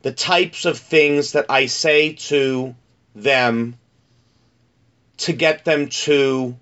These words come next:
realize what they are doing is wrong.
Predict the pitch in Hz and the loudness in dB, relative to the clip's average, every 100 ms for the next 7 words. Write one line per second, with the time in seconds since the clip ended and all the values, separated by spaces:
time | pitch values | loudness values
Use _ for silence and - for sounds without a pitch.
0 | _ _ _ _ 107 143 196 214 170 131 | _ _ _ _ -4 2 4 4 4 2
1 | 113 110 107 - - _ _ _ _ _ | 0 -2 -4 -10 -14 _ _ _ _ _
2 | 110 123 156 - 160 147 127 156 151 139 | -4 0 0 4 4 4 2 0 2 2
3 | 135 127 117 110 135 131 95 67 | 0 -4 -4 0 4 4 2 -4